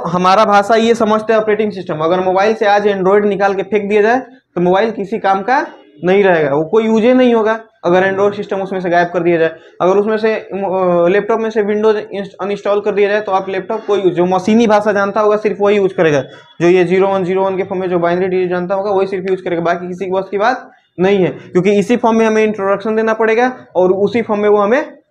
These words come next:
वापस करेगा, समझ में आ रहा है ना। उसके बीच अभी बहुत सारा चीज़ है, जैसे लैंग्वेज आता है, जैसे आपका, अ,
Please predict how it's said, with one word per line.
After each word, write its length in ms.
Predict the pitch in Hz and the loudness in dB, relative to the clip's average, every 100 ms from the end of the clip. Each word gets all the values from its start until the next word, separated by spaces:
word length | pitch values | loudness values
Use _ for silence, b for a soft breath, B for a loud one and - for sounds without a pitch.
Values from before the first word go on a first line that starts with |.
| - | -4
वापस 280 | 196 208 214 | -2 0 -2
करेगा, 360 | - 156 139 131 - - _ | 0 0 0 -4 -8 -20 _
समझ 200 | - 226 | -2 2
में 80 | 247 | 4
आ 40 | 277 | 2
रहा 100 | 220 | 2
है 60 | |
ना। 100 | 220 196 - B | 2 -2 -6 B
उसके 240 | 185 196 226 | -2 0 0
बीच 220 | 226 214 | 0 2
अभी 200 | 208 202 202 202 | 4 6 6 4
बहुत 340 | 190 180 202 208 | 2 2 2 2
सारा 160 | 202 202 | 0 0
चीज़ 200 | 214 196 | 2 2
है, 80 | |
जैसे 260 | 190 190 190 | 2 2 2
लैंग्वेज 380 | 185 185 196 190 | 2 2 2 2
आता 220 | 175 175 | 2 2
है, 120 | 165 | 2
जैसे 260 | 165 160 175 | 0 -2 -2
आपका, 260 | 165 170 | 0 0
अ, 600 | 165 156 - 160 151 147 | 0 -2 -10 -4 -2 -2